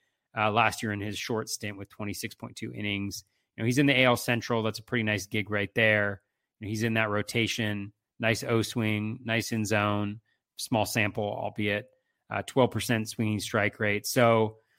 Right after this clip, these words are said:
a guy who always seems to do a little bit better than what the peripherals say that he should. And I think there's reason to believe that he'll be, he'll be fine, um, here.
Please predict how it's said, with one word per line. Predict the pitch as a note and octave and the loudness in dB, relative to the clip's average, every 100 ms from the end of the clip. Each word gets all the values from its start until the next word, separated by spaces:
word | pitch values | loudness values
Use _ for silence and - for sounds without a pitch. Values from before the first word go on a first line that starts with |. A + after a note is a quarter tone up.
| _ - | _ -2
a | C3+ | 8
guy | D3+ D#3+ D#3+ | 12 12 12
who | D#3+ | 12
always | D#3 D#3 | 12 10
seems | - D3 B2+ | 6 2 2
to | B2 | 4
do | C3+ B2+ | 8 8
a | |
little | A#2+ C3+ B2+ | 8 4 4
bit | B2+ A#2 | 2 4
better | A#2+ A#2+ | 4 4
than | A2+ A2 | 2 0
what | A2 A2 | -2 -4
the | A2 | -8
peripherals | - A#2 A2+ A#2 A2 G#2 | 0 0 2 0 -2 -2
say | - A2+ | 0 0
that | G#2+ - | 0 -6
he | A2 | -6
should. | - A2 A2 A2 A2 - _ _ _ _ - | -4 -2 0 0 -4 -16 _ _ _ _ -6
And | G#2+ G#2 | -4 -2
I | G#2 | -2
think | B2+ A#2 | -4 -2
there's | A2 G#2 | -2 0
reason | A2 G#2+ | -2 -2
to | G2+ | -6
believe | G#2 G2+ G2+ | -6 -4 -4
that | G#2 | -6
he'll | G2+ G2 | -6 -4
be, | G2 G2 G2+ | -4 -4 -6
he'll | G#2 | -6
be | G2+ | -8
fine, | - G2 F#2+ F#2+ G2 _ _ _ | -8 -10 -8 -10 -12 _ _ _
um, | A2 G#2+ A2 | -6 -4 -6
here. | - G2+ F#2+ F#2+ | -2 0 0 -4